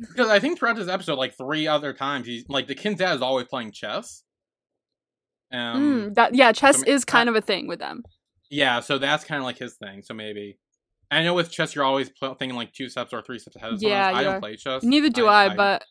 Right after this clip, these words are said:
Speaker 2: I used to play it with my dad a lot, a while back.
Speaker 1: Yeah.
Speaker 2: Um, but I, I remember the basics. That's pretty much it. And I watched Queen's
Speaker 1: All,
Speaker 2: Gambit,
Speaker 1: all,
Speaker 2: so.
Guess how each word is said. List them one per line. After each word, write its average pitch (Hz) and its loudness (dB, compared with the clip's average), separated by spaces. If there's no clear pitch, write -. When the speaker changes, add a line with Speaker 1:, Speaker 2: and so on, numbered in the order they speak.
Speaker 2:
I 233 6
used 247 4
to 262 -2
play 226 4
it 208 2
with 202 0
my 196 2
dad 185 0
a 202 -4
lot, 220 -4
a 202 4
while 208 6
back. 240 2
Speaker 1:
Yeah. 202 4
Speaker 2:
Um, 196 -4
but - 2
I, 196 2
I 233 6
remember 285 4
the 214 2
basics. 165 -8
That's 208 -4
pretty 120 -8
much 113 -10
it. 113 -8
And 214 -2
I 214 0
watched 220 -2
Queen's 220 0
Speaker 1:
All, 156 4
Speaker 2:
Gambit, 170 4
Speaker 1:
all, 233 6
Speaker 2:
so. - 2